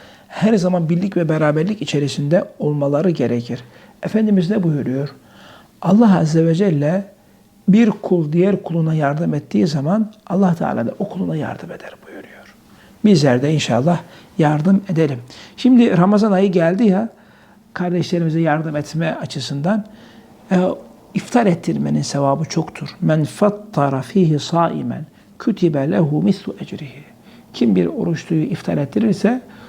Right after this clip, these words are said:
oruç tutmuş gibi sevap kazanır. Oruçlunun sevabı. "Min gayri en yenkusa min ecri saimi şey'en."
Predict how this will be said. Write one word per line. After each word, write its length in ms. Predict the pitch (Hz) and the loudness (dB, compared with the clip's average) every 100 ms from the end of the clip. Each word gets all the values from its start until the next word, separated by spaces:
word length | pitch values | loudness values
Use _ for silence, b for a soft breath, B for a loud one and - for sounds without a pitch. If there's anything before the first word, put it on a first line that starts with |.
| B B - - | B B -6 2
oruç 440 | 185 202 202 - - | 4 4 2 -10 -8
tutmuş 520 | 196 - 240 262 - | -8 0 4 4 4
gibi 200 | 196 208 | 2 2
sevap 320 | 156 147 139 | 2 -2 -2
kazanır. 460 | 165 - - - - - | -8 -10 -12 -18 -20 -4
Oruçlunun 540 | 170 170 156 180 160 147 | 2 2 2 0 0 0
sevabı. 320 | 104 82 - - B B B B B B - | -4 -6 -6 -14 B B B B B B 2
"Min 220 | 208 208 | 6 6
gayri 320 | 202 254 202 | 6 6 6
en 160 | 196 190 | 4 4
yenkusa 640 | 180 220 208 196 165 165 | 4 4 2 0 -4 -2
min 220 | 156 165 165 | -2 -2 -2
ecri 400 | 226 214 165 156 | 0 2 2 0
saimi 580 | 151 - 190 190 196 196 | -2 0 2 2 2 0
şey'en." 380 | - 151 - 151 | -2 -6 -8 -12